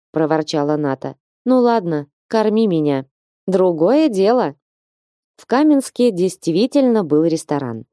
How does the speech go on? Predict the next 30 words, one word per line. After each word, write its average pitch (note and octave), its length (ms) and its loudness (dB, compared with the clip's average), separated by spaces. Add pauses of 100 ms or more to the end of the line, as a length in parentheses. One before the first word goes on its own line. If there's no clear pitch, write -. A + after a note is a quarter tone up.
(140)
Единственный, F#3 760 -2
но E3 160 -2
все F3+ 280 -2
равно D#3+ 480 0
вполне E3 460 -4
приличный. B2+ 640 -8 (200)
Натка F#3 340 -2
его F#3 220 0
ни G3+ 140 0
разу F3+ 280 0
еще D3 300 -4
не F3+ 160 0
видела. C#3 460 -2 (220)
Да C#3 200 0
оно E3 140 0
и F3+ 80 0
понятно. G#3+ 640 -2 (300)
В D3+ 120 -2
этом E3 260 0
районе E3 640 2
она D3 160 -2
еще G#3 380 0
побывать C#3+ 560 -4
не G#3+ 180 0
успела. C#3+ 600 -4 (280)
Ничего D#4 380 2
пафосного, E3 800 -4 (140)
просто C4+ 400 0
светлый F3+ 480 0
зал D#3+ 380 -2